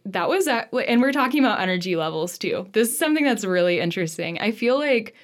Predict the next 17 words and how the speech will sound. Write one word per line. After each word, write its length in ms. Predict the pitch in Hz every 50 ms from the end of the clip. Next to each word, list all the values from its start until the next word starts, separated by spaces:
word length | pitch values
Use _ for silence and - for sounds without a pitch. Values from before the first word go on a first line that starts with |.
| _ _ _ _ _ _
maybe 280 | - 214 214 220 214 240
that's 240 | 214 185 185 190 -
why 140 | 196 185 185
I've 60 | 185
been 140 | 196 190 180
getting 260 | 190 180 185 185 185
so 180 | 185 - 175
much 240 | 170 165 - - -
sleep 260 | - - 185 165 170
this 220 | - - 175 - -
week 260 | 175 165 170 175 - -
is 180 | 175 175 170
because 500 | 175 - 170 165 - 190 170 160 175 175 - -
I 120 | 170 170
have 280 | 170 170 170 185 170 -
felt 300 | - 165 165 - - 175
drained 600 | - 175 165 160 165 156 151 151 156 156 160